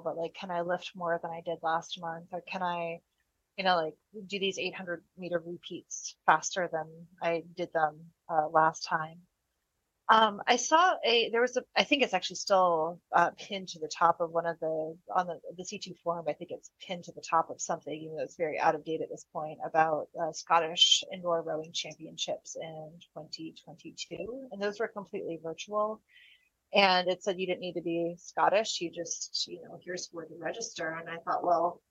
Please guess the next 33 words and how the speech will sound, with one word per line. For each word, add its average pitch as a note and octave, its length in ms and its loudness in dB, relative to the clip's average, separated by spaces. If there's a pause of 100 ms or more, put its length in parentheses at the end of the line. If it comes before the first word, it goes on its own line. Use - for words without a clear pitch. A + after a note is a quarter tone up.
okay, F3+ 500 -4
like, - 140 -12 (680)
why F3 260 4
not," E3+ 320 0 (100)
kind B3 200 0
of. C#4 240 0 (100)
And G3+ 180 -6
so G#3+ 240 0
I G3 240 0
did A3+ 260 2
that, E3 420 4
and F#3 260 0
I F#3 80 0
did F#3 220 -4
quite B3+ 200 2
well A3 220 4
at - 200 2
that. E3 340 -2
And F#3+ 100 -6
then, F#3 240 0 (800)
um, F#3 400 4
my G3 140 4
mom G#3+ 460 2 (1200)
reached G3+ 280 0
out F3 180 4
to - 160 -2
me F3 220 -4
and F3 140 -6
said, F3+ 240 4
"I'd F3+ 260 0
noticed, F#3+ 500 -4
uh, E3+ 300 -6
with, F3+ 200 -4